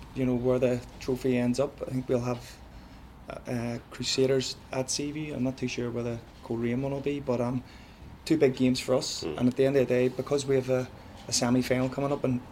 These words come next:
Speaker 1: hopefully a final, it'll, um, it'll give us something to play for. You know, players will still be playing for places and stuff like that, so there's no reason for our players to take their foot off the gas, and those games will have a big, big say in where it goes.
Speaker 2: But if you get to the final, could they take their foot off the gas a little bit?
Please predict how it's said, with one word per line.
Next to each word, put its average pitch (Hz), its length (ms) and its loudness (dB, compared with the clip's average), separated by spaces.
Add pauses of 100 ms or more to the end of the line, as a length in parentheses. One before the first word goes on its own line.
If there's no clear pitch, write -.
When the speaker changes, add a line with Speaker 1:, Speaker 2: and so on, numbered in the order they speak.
(120)
Speaker 1:
hopefully 131 360 2
a 117 40 2
final, 123 360 -2 (400)
it'll, 123 300 2
um, 120 240 2 (540)
it'll 127 160 2
give 135 180 2
us 135 100 0
something 127 220 0
to 127 60 0
play 127 240 4
for. 147 180 0
You 139 60 4
know, 135 160 0 (220)
players 139 260 4
will 131 80 -2
still 131 160 -2
be 131 80 2
playing 131 240 -2
for 127 100 -2
places 135 460 0
and 139 80 -2
stuff 135 240 -2
like 135 100 0
that, 147 220 0
so 139 180 2 (320)
there's 131 100 2
no 139 120 2
reason 135 260 0
for 131 160 2
our 123 80 6
players 131 260 2
to 131 80 -4
take 131 180 -4
their 131 100 0
foot 135 180 0
off 143 160 0
the 151 60 -6
gas, 147 320 -2
and 139 100 -2 (440)
those 135 180 -2
games 131 340 0
will 139 80 0
have 123 120 2
a 131 40 2
big, 127 220 2
big 131 180 2
say 131 160 0
in 135 80 0
where 135 140 2
it 127 80 -4
goes. 139 300 -2 (420)
Speaker 2:
But 82 100 4
if 85 220 2
you 78 80 -2
get 110 300 4
to 92 100 -4
the 80 100 0
final, 80 540 0
could 82 240 -2
they 73 180 0
take 71 280 -4
their 71 120 -2
foot 71 240 -6
off 67 200 -4
the 67 100 -10
gas 64 320 -6
a - 20 -16
little 71 240 -6
bit? 71 260 -6